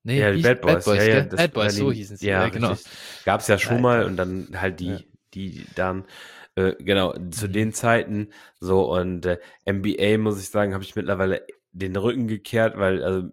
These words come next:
Speaker 1: Mhm.
Speaker 2: ich mag halt dieses Positionless, äh, ge-, diese Geschichte halt nicht so gerne und, äh, ja, deswegen,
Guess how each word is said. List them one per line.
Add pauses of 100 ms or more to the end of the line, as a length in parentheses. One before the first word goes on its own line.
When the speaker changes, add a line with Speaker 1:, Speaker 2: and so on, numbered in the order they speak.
Speaker 1:
Mhm.
Speaker 2:
ich
mag
halt
dieses
Positionless,
äh, (800)
ge-,
diese
Geschichte
halt
nicht
so
gerne (480)
und,
äh, (440)
ja, (460)
deswegen,